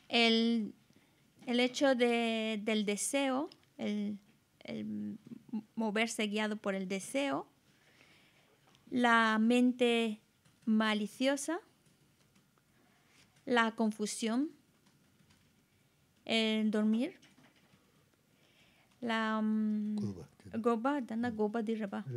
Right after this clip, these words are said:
Speaker 2: sí.
Speaker 1: La agitación mental, eh, el a-, arrepentimiento, la duda. Y de esto también habla de cuando uno n-,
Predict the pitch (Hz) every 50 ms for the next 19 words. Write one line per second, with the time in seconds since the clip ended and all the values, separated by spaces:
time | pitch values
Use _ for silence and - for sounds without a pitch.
0 | 117 107 95 95 - - - - - _ - 233 240 240 226 226 226 220 220 -
1 | 226 - 226 220 - - 262 247 240 226 214 202 - 208 214 233 269 311 - _
2 | _ _ _ _ _ _ _ _ _ _ _ _ _ _ _ _ _ _ _ _
3 | _ _ _ _ _ _ _ - _ _ _ _ _ _ _ _ _ _ _ _
4 | _ - _ _ _ _ - - - 247 220 - - - _ - 233 247 233 226
5 | 226 226 220 - - _ 240 233 220 226 214 - 220 214 208 214 220 226 226 233
6 | 233 277 302 339 359 - _ _ _ _ _ - _ _ _ _ _ _ _ _
7 | _ _ _ _ _ _ _ _ _ _ _ - 220 220 208 208 226 240 220 254
8 | 285 330 349 - - _ _ _ _ _ _ _ _ _ _ _ _ _ _ _
9 | _ _ _ _ _ _ _ _ _ _ _ _ _ _ _ 254 254 233 247 247
10 | 254 254 - 277 262 262 247 240 240 240 233 240 240 233 240 233 240 233 - -
11 | _ _ 240 233 233 233 240 240 233 220 226 226 226 220 220 220 220 220 220 214
12 | - - _ _ - _ _ _ _ _ _ _ _ _ _ _ _ _ _ _
13 | - 240 240 247 240 254 269 277 302 320 294 285 269 269 262